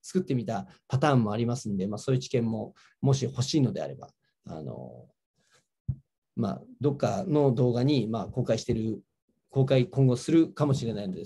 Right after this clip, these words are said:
まあ、そちらを見てください。はい、防犯カメラあった方がいいですか、ない方がいいですか？そうです。あった方がいいんです。そして、防犯カメラで検索してくる人がいるんです。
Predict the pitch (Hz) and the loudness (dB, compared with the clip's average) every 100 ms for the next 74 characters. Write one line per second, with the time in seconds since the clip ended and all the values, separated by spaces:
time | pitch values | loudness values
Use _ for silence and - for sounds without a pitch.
0 | - 120 - - 127 117 - 71 - - | -4 -4 -4 0 2 2 -2 -6 -10 -10
1 | 60 _ _ _ _ _ 117 101 131 135 | -12 _ _ _ _ _ 0 2 4 6
2 | 143 143 110 82 131 143 123 113 110 95 | 6 4 2 0 -2 0 0 0 -4 -6
3 | 113 113 107 101 98 95 104 104 98 107 | -4 -2 -2 -2 -4 -6 -8 -6 -4 -2
4 | 135 131 117 107 101 - - 143 - 190 | 0 2 2 0 -4 -10 -4 -4 2 2
5 | - 131 131 139 143 135 127 - 156 147 | 2 2 4 4 4 2 0 -2 -2 -2
6 | 143 - 143 185 185 131 185 - - 139 | -6 -6 -2 2 2 2 2 2 2 6
7 | 156 214 151 127 - | 8 8 6 2 -2